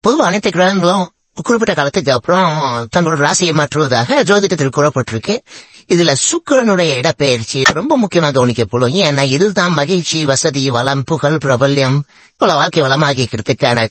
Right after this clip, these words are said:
காரணிகளை உருவாக்குவது, இது எல்லாமே சுக்கிரன் தான். துலாம்ல சுக்கிரன் சஞ்சாரம் செஞ்சா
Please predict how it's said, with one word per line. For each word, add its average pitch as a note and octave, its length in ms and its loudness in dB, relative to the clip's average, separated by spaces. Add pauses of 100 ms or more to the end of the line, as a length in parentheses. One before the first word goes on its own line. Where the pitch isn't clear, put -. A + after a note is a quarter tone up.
காரணிகளை C#3+ 500 0
உருவாக்குவது, B2+ 560 2 (520)
இது F3 200 4
எல்லாமே C#3+ 280 0
சுக்கிரன் A#2+ 420 -2
தான். G#3 140 -2 (760)
துலாம்ல C4+ 500 2
சுக்கிரன் F3+ 360 0
சஞ்சாரம் D3 440 0
செஞ்சா A2+ 320 2